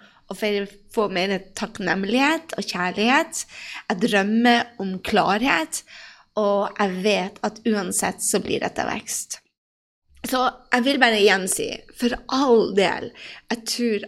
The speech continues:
absolutt ikke alle trenger ayahuasca. Det jeg tror, det er at man trenger å legge fra seg mobilen innimellom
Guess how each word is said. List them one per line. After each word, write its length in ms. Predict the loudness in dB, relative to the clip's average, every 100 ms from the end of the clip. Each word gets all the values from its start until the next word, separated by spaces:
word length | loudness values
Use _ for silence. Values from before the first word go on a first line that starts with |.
| -10 -8
absolutt 600 | -6 -4 -4 -2 -2 -2 -4
ikke 300 | -6 -6 -10 -4 0
alle 300 | 2 0 -4 -4
trenger 400 | -2 -2 -4 -4
ayahuasca. 680 | -2 2 2 2 0 -4 -8 -10 -20 -20 -20 _ 4
Det 80 | 4
jeg 240 | 4 -2 -4
tror, 420 | 0 4 6 6 4
det 140 | 2
er 240 | 0 0
at 180 | 0 -6 -4
man 220 | -2 -2 -6 -2
trenger 460 | 4 4 4 2 2
å 60 |
legge 260 | 2 4 2 2
fra 180 | 0 0
seg 300 | 0 0 0
mobilen 480 | 0 2 4 4 4 4
innimellom 640 | 2 0 2 0 -2 -4